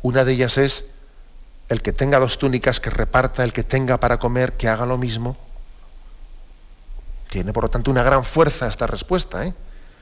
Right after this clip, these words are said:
Una gran fuerza porque parte de la pregunta de "¿qué espera Dios de mí?". Muy parecido a la pregunta del joven rico ante Jesucristo.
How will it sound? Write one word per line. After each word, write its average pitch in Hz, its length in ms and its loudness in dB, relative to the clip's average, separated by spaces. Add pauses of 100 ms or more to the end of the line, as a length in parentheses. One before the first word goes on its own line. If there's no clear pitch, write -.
(400)
Una 117 100 -2
gran 135 200 4
fuerza 147 340 2
porque - 260 2
parte 147 400 2
de 160 80 2
la 151 120 4
pregunta 156 420 2
de - 500 0
"¿qué 170 200 2
espera 147 400 2
Dios 139 240 -2
de 131 80 2
mí?". 165 200 -2 (1160)
Muy 139 140 0
parecido 151 460 2
a 156 60 2
la 113 80 2
pregunta 123 400 2
del 113 80 4
joven 117 300 -2
rico 120 340 2 (320)
ante 110 260 -4
Jesucristo. - 600 -6